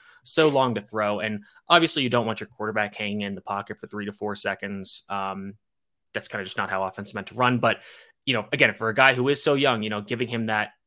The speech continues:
easy foundation to work with, and then he, so give it, giving him a, a positive learning environment, essentially, where he can, you know, try things out and grow and make mistakes. And, you know, obviously we don't see those mistakes minimized, but, you know, it's,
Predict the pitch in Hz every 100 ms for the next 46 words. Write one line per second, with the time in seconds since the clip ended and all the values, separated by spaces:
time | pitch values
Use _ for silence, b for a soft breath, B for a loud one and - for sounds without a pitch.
0 | _ 123 123 120 120 113 110 107 104 104
1 | 117 117 104 101 104 101 104 104 - 135
2 | 113 151 147 156 160 151 123 117 - -
3 | 131 117 104 101 104 98 92 82 82 92
4 | - 95 101 101 104 110 113 104 95 b
5 | b b b 117 95 - - 120 117 110
6 | 104 104 101 98 - _ 151 160 147 -
7 | 117 - 107 101 - _ _ 113 82 82
8 | - 85 80 - - 120 - 110 101 -
9 | 98 - 175 120 87 98 - 104 b b
10 | b b - 110 87 _ _ 117 104 -
11 | -